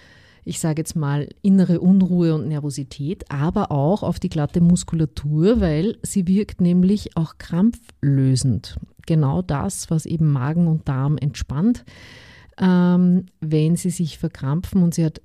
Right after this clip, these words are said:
eine leicht antibakterielle und wundheilende Komponente, weshalb man sie auch äußerlich gerne bei Hautreizungen einsetzt. Bitte nicht an den Augen, das war früher gang und gäbe, das sollte man aber nicht machen.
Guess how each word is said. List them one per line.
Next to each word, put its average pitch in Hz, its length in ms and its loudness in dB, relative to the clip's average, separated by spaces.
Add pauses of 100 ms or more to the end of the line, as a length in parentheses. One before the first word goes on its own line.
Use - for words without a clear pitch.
eine 156 220 2
leicht 147 760 0
antibakterielle 156 1600 -2
und 156 600 0
wundheilende 143 1200 2 (400)
Komponente, 151 920 2
weshalb 143 500 0
man 147 160 2
sie 151 220 -2
auch - 320 -2 (580)
äußerlich 196 680 4
gerne 170 320 2
bei 165 260 0
Hautreizungen 147 880 0
einsetzt. 175 800 -2
Bitte 233 280 2
nicht 190 520 4 (320)
an 160 120 0
den 160 160 2
Augen, 175 600 4
das 180 200 -4
war 151 140 -2
früher 180 380 0
gang 151 200 0
und 165 200 2
gäbe, 131 260 0
das 151 160 0
sollte 135 300 0
man 139 120 2
aber 139 120 2
nicht 120 320 -4
machen. 160 500 -10